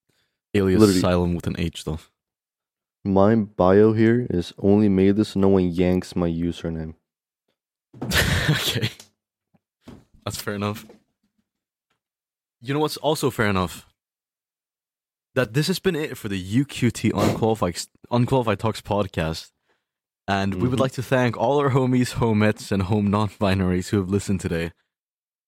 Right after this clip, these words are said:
Speaker 1: Um, despite us being very, very late with this episode.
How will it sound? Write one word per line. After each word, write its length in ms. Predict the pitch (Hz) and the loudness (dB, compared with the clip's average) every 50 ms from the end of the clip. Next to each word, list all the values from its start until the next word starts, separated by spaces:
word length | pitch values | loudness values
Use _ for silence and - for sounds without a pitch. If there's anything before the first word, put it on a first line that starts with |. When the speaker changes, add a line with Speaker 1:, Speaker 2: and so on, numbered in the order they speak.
| _ _ _ - | _ _ _ -6
Speaker 1:
Um, 320 | 101 95 95 95 95 95 | -4 -2 -2 -2 -4 -6
despite 320 | 98 101 - - 120 127 131 | -6 -8 -4 -2 -2 0 0
us 160 | 127 117 104 | 0 -2 -2
being 320 | 101 98 110 104 98 92 | 0 0 2 2 2 0
very, 580 | 80 82 80 80 - 104 104 110 117 117 113 117 | -2 -6 -10 -4 0 0 2 2 2 2 2 0
very 400 | 107 95 87 92 98 101 101 101 | -2 -2 -2 0 0 2 2 2
late 200 | 98 95 92 95 | 2 0 0 -2
with 80 | 95 82 | -2 -4
this 120 | 87 - | -6 -6
episode. 380 | - 82 - - - 78 73 87 | -6 -6 -8 -6 -8 -8 -8 -10